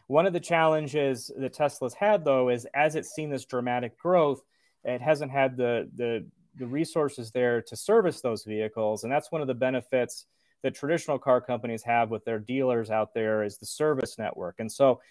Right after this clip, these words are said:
over time, that's going to be something Tesla needs to address. But you're right in that Elon and Tesla have really changed the idea of the car buying experience here in the U S. And the,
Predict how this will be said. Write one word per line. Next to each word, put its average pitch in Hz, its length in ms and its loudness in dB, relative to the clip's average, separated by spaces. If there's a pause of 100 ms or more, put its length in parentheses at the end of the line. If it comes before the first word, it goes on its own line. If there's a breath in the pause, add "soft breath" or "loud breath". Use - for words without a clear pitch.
(180 soft breath)
over 160 320 4
time, 175 480 4
that's 151 220 0
going 151 160 -2
to 139 60 0
be 131 60 -2
something 120 340 -6
Tesla 123 400 -4
needs 110 220 -6
to 107 120 -4
address. 123 440 2
But 131 180 2 (200 soft breath)
you're 170 220 4
right 156 480 8 (260)
in 139 200 0
that 139 300 6 (840)
Elon 156 480 4
and 120 100 -4
Tesla 143 680 4
have 120 200 -6
really 170 300 0
changed 143 600 -6
the 123 120 -2
idea 127 520 0
of 113 80 -4
the 110 80 -6
car 120 300 0
buying 110 320 -4
experience 110 640 -8
here 104 260 -8
in 98 80 -12
the 92 80 -12
U 101 160 -4
S. 104 220 0
And 113 200 -4
the, 127 140 0